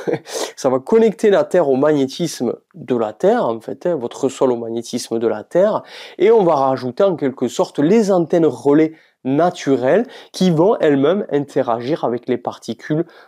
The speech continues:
du sol. Et ces antennes relais naturelles, ça va être par exemple des tours en matériaux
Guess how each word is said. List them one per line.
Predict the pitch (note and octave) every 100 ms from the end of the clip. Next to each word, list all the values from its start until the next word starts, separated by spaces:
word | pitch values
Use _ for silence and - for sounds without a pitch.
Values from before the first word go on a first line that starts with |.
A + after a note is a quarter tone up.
| _
du | A#2+ C#3 C#3+
sol. | - B2 A#2+ A#2 - -
Et | D#3
ces | F#3 G3 E3+
antennes | D#3+ E3 D#3+
relais | B2+ C3+ C#3+ C#3+
naturelles, | C3 - A#2+ F3+
ça | A3 G3+
va | D3 C#3
être | G3+ -
par | C#3
exemple | B2+ B2
des | A#2 B2+ B2+
tours | - D#3+ A3+
en | E3
matériaux | C3 A#2+ B2+ A#2 B2+ A#2